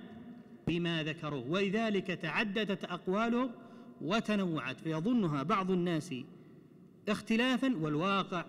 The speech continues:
أنه ليس باختلاف، والواقع أنه ليس باختلاف.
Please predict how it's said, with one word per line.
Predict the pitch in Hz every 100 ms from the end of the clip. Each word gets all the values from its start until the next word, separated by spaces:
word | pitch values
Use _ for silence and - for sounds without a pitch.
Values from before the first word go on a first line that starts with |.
| 180
أنه | 180 165 151 131
ليس | 139 208 -
باختلاف، | 180 151 - 143 123 - - - - - - -
والواقع | 139 160 180 170 240 262 - - - -
أنه | 190 180 156 170 165
ليس | 185 196 -
باختلاف. | 143 - 127 117 110